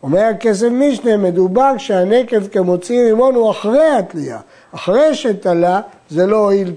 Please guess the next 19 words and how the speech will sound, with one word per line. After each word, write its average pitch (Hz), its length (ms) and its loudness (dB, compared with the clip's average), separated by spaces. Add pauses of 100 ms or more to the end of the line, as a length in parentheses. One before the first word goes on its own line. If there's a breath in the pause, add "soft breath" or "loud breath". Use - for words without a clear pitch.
(120)
כלום. 151 260 -6 (520 soft breath)
ויש 208 340 2
מפרשים 175 640 -2
שאפילו 233 520 0
אם 214 100 2
זה 214 140 2
לפני 214 400 0
שתלה, 165 520 -2
כיוון 190 380 -4
שהקטנה 180 680 -2
בטלה 175 680 0
לגדולה, 202 640 0 (280 loud breath)
קובעת 220 560 0
הגדולה. 175 520 0
ואם 190 200 2
הגדולה 175 420 0
נקבע 196 380 0
כמוציא 180 500 -2
רימון, 240 440 0